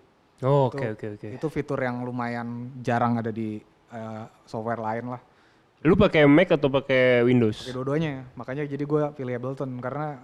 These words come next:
Speaker 1: Oh.
Speaker 2: pada saat gue kerjain di laptop, ide-ide doang gitu gue bisa ngerjain di mana aja di laptop, laptop gue Mac.
Speaker 1: Hmm.
Speaker 2: Terus, "Oh, oke nih, lanjutan nanti di rumah." Udah di rumah tinggal gue send ke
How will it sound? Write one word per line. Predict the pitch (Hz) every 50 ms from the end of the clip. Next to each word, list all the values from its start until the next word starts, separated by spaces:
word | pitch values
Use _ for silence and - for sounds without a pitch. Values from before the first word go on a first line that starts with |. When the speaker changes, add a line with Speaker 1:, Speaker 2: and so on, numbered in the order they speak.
| - - -
Speaker 1:
Oh. | - 131 131
Speaker 2:
pada | 135 135 127 120
saat | 120 147 143 151
gue | - 151 151 156
kerjain | 143 147 151 151 151 143 139 143 147
di | 143 139 139
laptop, | 143 139 131 127 - - - 185 185 - - _ _ _ _ _
ide-ide | - 156 151 151 147 143 147 139 139 143
doang | 135 135 139 147 147 147 147
gitu | 147 147 175
gue | 170 170
bisa | 165 165 - 165
ngerjain | 151 139 131 131 127
di | 131 131
mana | 127 127 123 120
aja | 120 123 151
di | 160 156 131
laptop, | 127 123 120 - - - 156 -
laptop | 143 120 - 131 113
gue | - 123 120
Mac. | 117 131 151 160 _ _ _ _ _ - - -
Speaker 1:
Hmm. | - 127 120
Speaker 2:
Terus, | 117 120 135 190
"Oh, | 185 143
oke | 123 - 160
nih, | 175 202 190 - - _ _ _ -
lanjutan | - 113 110 131 131 190
nanti | 175 165 165 185
di | 190 165
rumah." | 147 147 156 175 190 180
Udah | 202 214 240 220 180
di | 160 147
rumah | 143 156 180 214 214
tinggal | - 175 156 151 151
gue | 151 151 147
send | - - 196 196 196 196 190
ke | - 151 135